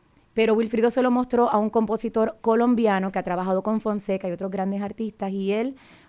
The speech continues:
muy amigo de Wilfrido, me mandó como tres temas.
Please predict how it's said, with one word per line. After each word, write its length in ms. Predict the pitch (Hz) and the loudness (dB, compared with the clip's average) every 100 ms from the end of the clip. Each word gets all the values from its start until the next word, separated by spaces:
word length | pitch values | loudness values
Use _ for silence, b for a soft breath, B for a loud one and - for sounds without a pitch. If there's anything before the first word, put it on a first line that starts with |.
| b | b
muy 200 | 196 226 | 0 2
amigo 280 | 247 254 247 | 4 4 4
de 80 | 240 | 4
Wilfrido, 600 | 247 240 233 220 214 220 b b b b | 0 -2 0 0 0 -6 b b b b
me 140 | 202 | -4
mandó 260 | 190 180 202 | -4 -4 -4
como 240 | 214 190 | -4 -4
tres 220 | 196 202 | -4 -6
temas. 460 | - 190 160 165 - | -4 -4 -4 -8 -14